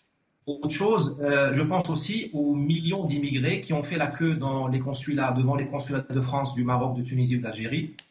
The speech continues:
qui ont eu des visas, qui ont été humiliés pour avoir ces visas, parce que souvent l'obtention de visas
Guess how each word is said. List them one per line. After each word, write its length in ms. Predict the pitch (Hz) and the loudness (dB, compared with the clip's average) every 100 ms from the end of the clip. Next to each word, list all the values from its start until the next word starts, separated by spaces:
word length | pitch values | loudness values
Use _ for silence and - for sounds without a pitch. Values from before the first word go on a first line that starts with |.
| _ _ | _ _
qui 80 | 143 | -4
ont 140 | 151 | 0
eu 120 | 175 160 | 0 2
des 120 | 147 | 2
visas, 400 | 123 123 120 - _ _ _ | 2 2 0 -6 _ _ _
qui 100 | - | -6
ont 60 | 139 | -2
été 140 | 147 | 2
humiliés 520 | 175 196 185 175 180 156 | 2 2 0 0 -2 -2
pour 140 | 131 | 0
avoir 240 | 127 135 | 2 2
ces 120 | 131 120 | 0 0
visas, 240 | 117 135 | 0 -2
parce 200 | - 131 | -4 -8
que 100 | 135 | -6
souvent 340 | 127 160 156 | -2 0 2
l'obtention 480 | 180 160 160 151 156 | 2 0 -2 -4 -4
de 100 | 139 | -4
visas 480 | 131 139 135 123 - | -2 0 2 0 -4